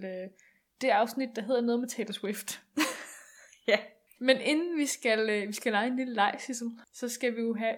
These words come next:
Speaker 1: ugens opdatering, som er, øh, vores ugenlige segment her i podcasten, hvor vi opdaterer hinanden på, hvordan det egentlig er gået med vores læsning. Ikke bare den sidste uge, men de sidste to uger, fordi
Speaker 2: Ja.
Speaker 1: vi har jo været ramt af sygdom.
Speaker 2: Au.
Speaker 1: Sissel, hvad har du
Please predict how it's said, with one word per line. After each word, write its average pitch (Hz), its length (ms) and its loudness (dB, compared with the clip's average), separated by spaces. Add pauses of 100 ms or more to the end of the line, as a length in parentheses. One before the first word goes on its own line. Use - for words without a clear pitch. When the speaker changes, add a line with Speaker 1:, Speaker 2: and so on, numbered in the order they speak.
Speaker 1:
ugens 254 340 2
opdatering, 208 760 -6
som 196 240 -6
er, 185 360 -6
øh, 185 100 -10
vores 226 220 -2
ugenlige 294 320 2
segment 240 420 -2
her 240 180 -4
i 233 80 -12
podcasten, 220 600 -4
hvor 202 80 -2
vi 190 160 -6
opdaterer 202 440 -6
hinanden 190 320 -4
på, 202 260 -6
hvordan 190 280 -4
det 208 80 -4
egentlig 208 320 -4
er 196 120 -8
gået 190 200 -8
med 196 80 -6
vores 185 280 -6
læsning. 202 460 -8 (480)
Ikke 311 260 -4
bare 226 300 0 (280)
den 254 140 -4
sidste 349 380 -4
uge, 240 180 0
men 208 200 -2
de 196 100 -6
sidste 240 340 -6
to 294 200 0
uger, 226 280 -4
fordi 202 240 -4
Speaker 2:
Ja. 208 60 -4
Speaker 1:
vi 233 60 0
har 220 160 -2
jo 202 100 -2
været 185 300 -6
ramt 180 400 -10
af 196 100 -6
sygdom. 185 360 -4 (840)
Speaker 2:
Au. 190 120 -12 (520)
Speaker 1:
Sissel, 269 380 -4
hvad 277 100 -2
har 302 100 -2
du 311 160 -4